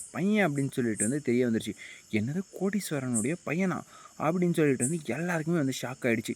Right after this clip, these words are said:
அவரு வந்து கோயம்புத்தூர்ல இருக்கிற one of the best business man-னுடைய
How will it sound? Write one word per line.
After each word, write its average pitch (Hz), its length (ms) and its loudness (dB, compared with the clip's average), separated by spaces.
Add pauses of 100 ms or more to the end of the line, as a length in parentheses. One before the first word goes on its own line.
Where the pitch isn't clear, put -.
(300)
அவரு 147 380 2
வந்து 139 180 4
கோயம்புத்தூர்ல 131 540 0
இருக்கிற 117 280 -2 (100)
one 113 240 0
of 135 180 0
the 101 80 -2 (160)
best 143 260 -2 (100)
business 139 340 -2
man-னுடைய 101 880 0